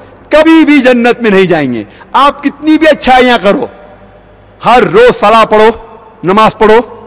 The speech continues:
हज के लिए जाओ, रमज़ान में रोज़ा रखो, ज़कात दो,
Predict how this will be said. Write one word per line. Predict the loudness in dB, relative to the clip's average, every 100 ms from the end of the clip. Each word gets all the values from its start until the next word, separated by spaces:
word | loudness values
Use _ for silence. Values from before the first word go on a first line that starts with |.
| -20 -20 -20 -20 -20 _ _ _ _ _ _ _ _ -4
हज | -4 -2
के | 0
लिए | 2 2
जाओ, | 2 2 -2 -14 -20 -20 -20 -20 -14 -4
रमज़ान | -4 0 0 0
में | 0
रोज़ा | 2 2 4
रखो, | 2 2 0 0 -4 -20 -20 -20 -6
ज़कात | -6 -2 0 0
दो, | 2 2